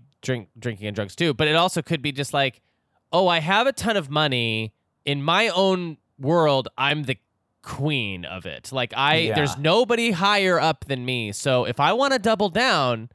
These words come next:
Speaker 2: Yeah.
Speaker 1: I'm gonna double down." It's like, it's that thing of, like, you know, George Lucas is not a very offensive person to me. I like George Lucas, but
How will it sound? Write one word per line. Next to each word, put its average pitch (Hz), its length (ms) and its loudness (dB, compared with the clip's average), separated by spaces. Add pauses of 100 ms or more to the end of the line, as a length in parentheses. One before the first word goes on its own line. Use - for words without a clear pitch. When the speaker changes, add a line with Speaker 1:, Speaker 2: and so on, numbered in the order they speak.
(140)
Speaker 2:
Yeah. 117 300 0
Speaker 1:
I'm 190 220 2
gonna 151 220 2
double 127 280 0
down." 107 480 0
It's 143 180 -4
like, 156 300 0 (480)
it's 175 140 -2
that 190 180 2
thing 247 140 0
of, 226 100 -2
like, 165 520 0 (640)
you 165 80 -4
know, 151 100 2
George 208 380 2
Lucas 156 360 2
is 120 80 -2
not 131 100 2
a 117 60 -2
very 113 160 0
offensive 120 580 -4
person 127 440 -4
to - 80 -8
me. 156 100 0
I 135 80 2
like 135 180 -2
George 170 220 -2
Lucas, 170 280 -4 (300)
but 143 220 0